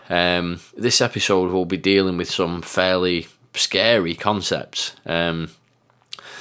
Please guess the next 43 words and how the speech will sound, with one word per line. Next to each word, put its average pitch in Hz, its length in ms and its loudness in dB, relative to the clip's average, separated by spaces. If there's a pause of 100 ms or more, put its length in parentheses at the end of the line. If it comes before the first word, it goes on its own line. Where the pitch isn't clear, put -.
(140)
and 95 80 -8
I 107 60 0
don't 123 160 6
want 110 180 2
people 101 300 2
to 98 220 2
freak 98 420 0
out 92 160 6
or 71 100 2
anything. 92 460 0
I 95 80 -2
know 95 180 4
there 92 100 2
may 90 160 0
be 90 100 -2
some 92 260 -2
people 90 360 -2
who 87 100 2
would 85 100 -4
rather 90 260 4
not 87 220 0
hear 110 240 4
about, 90 400 0 (160)
you 98 80 -6
know, 85 140 -8
theories 92 580 0
to - 80 -6
do 90 240 0
with 87 220 -2
cataclysms 87 880 -4
and 85 240 -4
apocalyptic 90 760 -4
scenarios 92 600 0
and 82 100 -8
things 90 240 -4
like 85 220 4
that. 90 220 0
And, 87 140 -8 (680)
um, 98 320 -2
if 135 200 -2
this - 200 4
is 110 260 0
you, 120 360 4